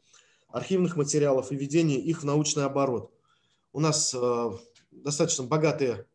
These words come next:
архивы, многие из которых, э, большая часть из которых, э, хранится на старотюркском языке. Э, в этой связи, ну, большой пласт,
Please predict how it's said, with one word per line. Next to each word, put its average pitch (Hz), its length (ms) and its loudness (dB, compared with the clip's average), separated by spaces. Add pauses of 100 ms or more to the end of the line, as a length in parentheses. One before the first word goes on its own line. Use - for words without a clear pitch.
(400)
архивы, 160 720 0
многие 143 260 0
из - 80 -8
которых, 131 500 -2
э, 120 420 0
большая 139 500 2
часть 143 240 -2
из - 20 -6
которых, 139 440 -2 (440)
э, 113 520 -4 (720)
хранится 156 560 0
на 135 420 -6 (1040)
старотюркском 151 680 -2
языке. 139 560 -2 (420)
Э, 113 360 -6
в 123 80 0
этой 123 160 0
связи, 127 640 -4
ну, 110 1000 -14
большой 151 440 0
пласт, 151 400 0